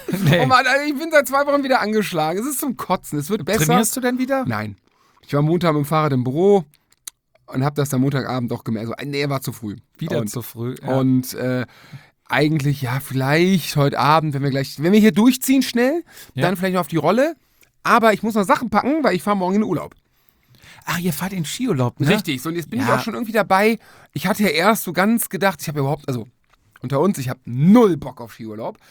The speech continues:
Speaker 2: Ähm, mach das der Familienliebe wegen.
Speaker 1: Soll ich für dich mitfahren?
Speaker 2: Sehr gerne, sehr gerne. Ich bleib total gerne hier und, äh, also wirklich, ich hab da,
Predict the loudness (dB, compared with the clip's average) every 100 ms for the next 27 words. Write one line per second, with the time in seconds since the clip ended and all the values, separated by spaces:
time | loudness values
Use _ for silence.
0 | _ _ -2 -2 -6 _ _ -6 -2 -2
1 | -4 -6 -6 -2 -2 -2 -2 0 -2 -2
2 | -8 _ _ _ _ -8 -6 -4 -2 2
3 | 2 0 -4 -6 -4 -6 -4 -6 -6 -6
4 | -4 -6 -10 -6 0 2 2 2 2 -2
5 | -2 -2 0 -2 -2 -2 -2 -2 -6 0
6 | 0 2 0 0 0 -2 -4 -6 -6 -8
7 | -8 -14 -10 -4 2 2 2 -4 -8 _
8 | -16 -10 -6 -4 -2 -2